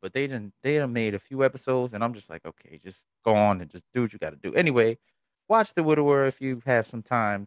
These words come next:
to, or you just, if you wanna watch, have something on in the background while you're cooking or you're crocheting, just throw it on. You won't miss anything if you, you know, you can, you'll catch up very quickly.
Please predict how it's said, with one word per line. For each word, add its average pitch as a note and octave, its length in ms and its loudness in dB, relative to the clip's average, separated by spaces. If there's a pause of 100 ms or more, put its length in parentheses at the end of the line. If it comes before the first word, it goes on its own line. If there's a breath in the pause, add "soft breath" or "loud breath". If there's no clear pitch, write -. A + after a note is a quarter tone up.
to, F#2 160 -10 (360)
or G#2+ 120 2
you A2 140 -6
just, A2+ 220 -12 (400)
if - 140 -12
you B2 80 -2
wanna G#2+ 260 0
watch, G#2 440 0 (420)
have A#2 160 0
something A2+ 280 -6
on A2 120 0
in G2+ 40 -6
the F#2+ 60 -6
background G2+ 500 0
while G2+ 80 -4
you're F#2+ 100 -8
cooking - 400 -10 (460)
or A2 80 -2
you're G2+ 100 2
crocheting, G2 680 -4 (400)
just G#2 160 -14
throw G#2+ 160 4
it G2 60 0
on. E2+ 300 -2 (360)
You A#2+ 140 0
won't B2 180 4
miss B2 200 2
anything G2+ 400 -8
if F#2 160 -12
you, G2+ 240 -10 (200)
you G#2 140 -16
know, D#2+ 140 -18 (220)
you G#2 120 -14
can, F2 240 -18 (160)
you'll G#2+ 180 -2
catch - 260 -20
up D2 100 -20
very - 180 -20
quickly. - 340 -20